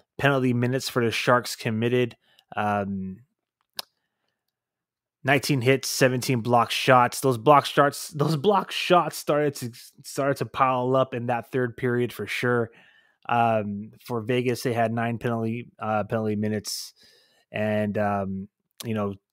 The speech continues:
ten hits, ten block shots. Um, honestly, if you're wondering why the, uh, penalty minutes are so high, there was a nice little, uh, scrum to begin the game. Uh, we might as well just talk about that really quick. So,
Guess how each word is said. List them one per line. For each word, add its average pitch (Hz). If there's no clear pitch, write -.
ten 120
hits, 110
ten 107
block 101
shots. -
Um, 110
honestly, 131
if 120
you're 117
wondering 113
why 107
the, 107
uh, 104
penalty 107
minutes 110
are 110
so 101
high, 117
there 110
was 110
a 107
nice 110
little, 110
uh, 98
scrum 127
to -
begin 113
the 101
game. 143
Uh, 98
we 104
might 113
as 110
well 110
just 95
talk 110
about 101
that 113
really 101
quick. -
So, 113